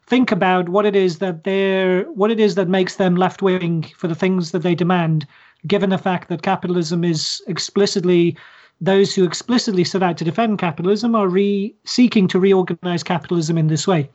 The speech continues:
And maybe in the twenty-five ideas that you list from, um, Fortune magazine, it's perhaps Paul Collier who's most explicit about this, um, when he talks about how, um,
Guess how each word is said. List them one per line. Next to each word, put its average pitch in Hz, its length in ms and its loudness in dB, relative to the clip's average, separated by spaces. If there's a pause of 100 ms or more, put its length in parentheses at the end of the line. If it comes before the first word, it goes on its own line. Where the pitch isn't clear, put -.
(240)
And 175 160 0
maybe 185 500 2
in 190 220 2
the 180 200 4
twenty-five 185 500 0
ideas 170 680 2
that 160 200 -4
you 160 160 0
list 190 280 -4
from, 160 380 2 (460)
um, 160 220 2
Fortune 185 380 2
magazine, 170 580 2
it's 165 180 -4
perhaps 180 340 -2
Paul 190 220 0
Collier 190 360 0
who's 170 200 -4
most 180 200 -4
explicit - 460 -4
about 165 280 -4
this, 160 300 -4 (640)
um, 165 460 -2 (140)
when 170 180 0
he 170 180 2
talks 180 320 -2
about 156 420 -2
how, 160 380 0
um, 156 360 0